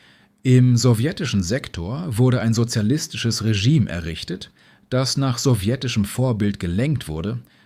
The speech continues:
während die Westsektoren sich zunehmend zu einem freiheitlich-demokratischen Lebensraum entwickelten, unterstützt durch die politischen und wirtschaftlichen Maßnahmen der westlichen Alliierten.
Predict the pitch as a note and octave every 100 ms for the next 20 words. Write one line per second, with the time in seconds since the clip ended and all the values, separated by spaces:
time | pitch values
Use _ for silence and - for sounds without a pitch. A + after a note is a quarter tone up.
0 | - G2 B2 C#3 C3 C3 A#2 G#2 A2 D#3
1 | - B2+ A#2+ B2 D3+ E3+ F3 B2 B2 -
2 | - F#3+ F3+ A2 B2 F3+ - - C#3 C#3+
3 | A#2+ - B2 F3+ C#3+ D3+ - C3 - A2+
4 | A2+ G#2+ A2+ C#3 C#3+ A#2 A#2 G2+ F#2 C3
5 | G#2 D#2 - E2 E2+ D2+ E2+ F#2 A#2 A#2+
6 | A2+ A2 G2+ - - _ _ - C#3 C#3
7 | A#2+ A3+ - - - - C#3 A#2+ B2 C3
8 | B2+ G#3+ F#3 C#3+ B2+ A2+ A2 E2+ G2+ D#3+
9 | D3+ B2+ B2 A#2 F#2+ E2+ A#2 C3+ - A#2+
10 | A#2 A#2 B2 C#3 F2 F2+ - A2 A2 B2+
11 | C3+ C3+ E3+ C3 F2 -